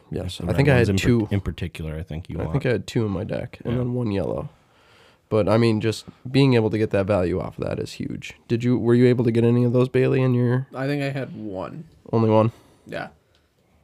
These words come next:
Speaker 2: Yeah, that's, that's too bad. The, the ten
Speaker 3: And
Speaker 2: person
Speaker 3: mine
Speaker 2: pod
Speaker 3: was a
Speaker 2: was
Speaker 3: whole lot of Kasai chaff.
Speaker 2: I didn't like the
Speaker 3: It was
Speaker 2: ten person pod.
Speaker 3: terrible.
Speaker 1: Did
Speaker 2: That
Speaker 1: you have a lot
Speaker 3: Everything
Speaker 1: of
Speaker 3: blocked too.
Speaker 1: Did you have a lot of attacks then? Like the,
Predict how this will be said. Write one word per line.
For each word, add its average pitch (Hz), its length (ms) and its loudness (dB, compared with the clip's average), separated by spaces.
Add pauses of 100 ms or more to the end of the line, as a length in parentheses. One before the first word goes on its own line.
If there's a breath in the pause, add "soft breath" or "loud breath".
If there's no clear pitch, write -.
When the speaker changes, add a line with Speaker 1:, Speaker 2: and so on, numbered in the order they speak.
(680)
Speaker 2:
Yeah, 87 220 -4
that's, 87 320 -8
that's - 360 -12
too 95 180 -6
bad. 85 340 -6 (720 soft breath)
The, 113 220 -4
the 113 180 4 (220)
ten - 200 -2
Speaker 3:
And 98 80 -2
Speaker 2:
person 123 280 4
Speaker 3:
mine - 100 2
Speaker 2:
pod 98 240 4
Speaker 3:
was 92 80 2
a 92 60 4
Speaker 2:
was 90 220 -4
Speaker 3:
whole 131 220 -2
lot 123 260 -4
of 113 120 -8
Kasai 110 580 -10 (220)
chaff. - 580 -12 (560)
Speaker 2:
I 135 40 4
didn't 180 180 4
like 113 160 2
the 104 60 -4
Speaker 3:
It 90 40 -4
was - 20 -10
Speaker 2:
ten 95 180 -4
person 90 260 -4
pod. 80 240 -6
Speaker 3:
terrible. 95 540 -8
Speaker 1:
Did - 100 -2
Speaker 2:
That 117 60 6
Speaker 1:
you 151 80 6
have 165 160 6
a 165 60 6
lot 151 80 6 (140)
Speaker 3:
Everything 147 40 6
Speaker 1:
of 135 80 4
Speaker 3:
blocked 139 280 -4
too. 131 180 -6 (320)
Speaker 1:
Did 139 140 0
you 151 60 6
have 147 120 6
a 139 40 4
lot 127 200 6
of 117 140 4
attacks 117 460 -2
then? 127 300 2
Like 123 200 0
the, 117 340 0